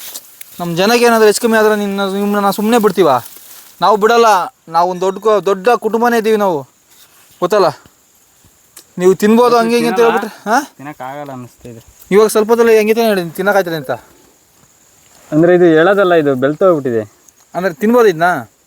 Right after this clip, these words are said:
Speaker 2: ತಿನ್ಬೋದು.
Speaker 1: ಹಾ.
Speaker 2: ನಮ್ಮ ಕಾಡಿನ ಮಕ್ಳು ಯಾವ್ದಂತ ಬಿಡ್ತೀವಿ, ಎಲ್ಲ ತಿನ್ನೋದಿಲ್ಲ.
Speaker 1: ಅಲ್ಲ ಸರಿ, ನಾವು ತಿಂತೀವಿ. ನಿಮ್ಮ ಮಾತು ಕೇಳಿ ಜನ, ಬೇರೆ ಜನ ತಿಂದು ಏನಾದರೂ ಹೆಚ್ಚು ಕಮ್ಮಿ ಆದ್ರೆ ಯಾರು ಅವ್ರಿಗೆ ಉತ್ತರ ಕೊಡ್ತಾರೆ?
Speaker 2: ಹಾಗೇನಾ?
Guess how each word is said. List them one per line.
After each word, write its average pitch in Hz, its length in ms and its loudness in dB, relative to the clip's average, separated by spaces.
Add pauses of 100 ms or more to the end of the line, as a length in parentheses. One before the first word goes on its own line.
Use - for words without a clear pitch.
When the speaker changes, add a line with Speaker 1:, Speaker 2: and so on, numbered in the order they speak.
(280)
Speaker 2:
ತಿನ್ಬೋದು. 165 540 0
Speaker 1:
ಹಾ. 180 600 -6 (640)
Speaker 2:
ನಮ್ಮ 123 160 -10
ಕಾಡಿನ 151 360 -2
ಮಕ್ಳು 156 180 -6
ಯಾವ್ದಂತ 139 320 -4
ಬಿಡ್ತೀವಿ, 135 380 -10
ಎಲ್ಲ 123 140 -10
ತಿನ್ನೋದಿಲ್ಲ. 120 400 -16 (580)
Speaker 1:
ಅಲ್ಲ 208 360 2
ಸರಿ, 151 200 -6
ನಾವು 185 220 2
ತಿಂತೀವಿ. 220 500 2
ನಿಮ್ಮ 180 240 -8
ಮಾತು 208 220 0
ಕೇಳಿ 220 160 -2
ಜನ, 190 260 0
ಬೇರೆ 208 220 0
ಜನ 214 160 0
ತಿಂದು 208 320 -4
ಏನಾದರೂ 208 240 2
ಹೆಚ್ಚು 180 160 -2
ಕಮ್ಮಿ 202 160 -2
ಆದ್ರೆ 196 340 0
ಯಾರು 180 280 2
ಅವ್ರಿಗೆ 165 440 2
ಉತ್ತರ 147 560 -2
ಕೊಡ್ತಾರೆ? 127 360 -8 (520)
Speaker 2:
ಹಾಗೇನಾ? 120 580 -8